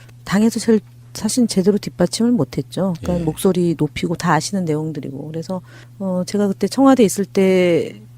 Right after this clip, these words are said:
Speaker 1: 경험, 그러니까 제가 느꼈던 경험, 그리고 지금 제가 당에서 대변인 하면서의 경험을 매 사안이 발생할 때마다 지금 청와대는 어떤 생각을 할 거고,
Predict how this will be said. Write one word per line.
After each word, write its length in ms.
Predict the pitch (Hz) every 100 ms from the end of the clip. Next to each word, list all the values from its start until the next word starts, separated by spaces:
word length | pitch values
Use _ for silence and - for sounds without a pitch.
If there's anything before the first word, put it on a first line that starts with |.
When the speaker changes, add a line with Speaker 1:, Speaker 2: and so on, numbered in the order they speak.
| - - 220 220
Speaker 1:
경험, 460 | 180 175 190 147 131 -
그러니까 160 | 202
제가 240 | 180 220 220
느꼈던 880 | 160 - 185 180 170 165 156 - - -
경험, 480 | - 165 165 180 254
그리고 140 | - 175
지금 220 | - 180
제가 260 | - 175 170
당에서 360 | - 170 175
대변인 440 | 170 170 180 180 170
하면서의 600 | 170 165 160 165 156 208
경험을 640 | 214 180 170 165 214 196 143 - -
매 280 | - 214 302
사안이 320 | 320 285 269 254
발생할 460 | 180 - 208 190 190 160 214
때마다 480 | 233 196 151 160 165
지금 360 | 156 214 220 254
청와대는 440 | - 233 214 214
어떤 220 | 165 165 180
생각을 260 | 185 175
할 120 | 175
거고, 520 | 240 220 151 135 123